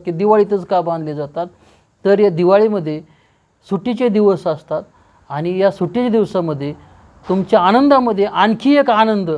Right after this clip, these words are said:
हा निर्माण व्हावा. आणि सगळ्यात महत्त्वाची गोष्ट मला वाटते की, मोबाईलपासून विद्यार्थी दूर राहतात आणि या गोष्टीमध्ये गुरफटले जातात आणि गुरफटले गेले तर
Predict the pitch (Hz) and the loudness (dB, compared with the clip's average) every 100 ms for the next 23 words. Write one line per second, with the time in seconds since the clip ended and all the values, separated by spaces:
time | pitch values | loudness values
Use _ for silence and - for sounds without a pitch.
0 | 135 165 220 240 220 190 156 151 143 143 | -6 -4 0 0 0 -2 -4 -4 -4 -6
1 | _ _ _ _ - 160 175 202 247 220 | _ _ _ _ -10 -6 -2 2 2 2
2 | 247 247 233 226 220 208 190 175 170 151 | -2 -2 0 0 0 -2 -2 -2 -4 -12
3 | 147 156 147 _ _ _ 160 185 196 233 | -12 -10 -12 _ _ _ -2 2 4 4
4 | 233 214 208 208 202 180 196 196 160 208 | 2 -2 -4 -4 -4 -2 -2 -4 -4 -2
5 | 190 160 160 151 - _ - 160 165 214 | -2 -4 -6 -12 -12 _ -10 -2 4 4
6 | 190 208 - 202 190 190 156 175 - 240 | 4 2 0 -4 0 -2 0 -2 0 -2
7 | 220 202 170 151 156 147 - _ _ _ | -2 -2 -4 -8 -10 -12 -16 _ _ _
8 | _ - 160 143 175 233 214 220 185 165 | _ -12 -4 0 2 2 0 0 -2 -4